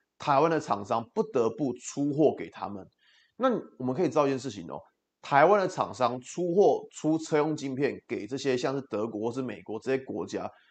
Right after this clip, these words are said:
是好还是不好？其实不好的，为什么？因为出车用晶片的毛利率会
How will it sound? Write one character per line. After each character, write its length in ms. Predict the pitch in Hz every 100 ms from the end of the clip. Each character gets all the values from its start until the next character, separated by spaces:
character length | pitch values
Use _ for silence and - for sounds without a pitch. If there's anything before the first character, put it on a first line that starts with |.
| _
是 160 | - 220
好 180 | - 113
还 120 | 104
是 80 | 107
不 120 | 120
好？ 180 | 117 - _
其 160 | - 160
实 80 | 190
不 140 | 180
好 240 | 185 104
的， 240 | 82 76 - _ -
为 120 | 104
什 100 | 160
么？ 280 | 135 82 - _ _
因 220 | 196 214 240
为 280 | 208 143 -
出 320 | - 185 185
车 220 | 185 170
用 220 | 170 160
晶 320 | 131 - 143 143
片 160 | 156
的 80 | 110
毛 340 | 98 117 110
利 180 | 135 160
率 180 | 127 131
会 140 | 123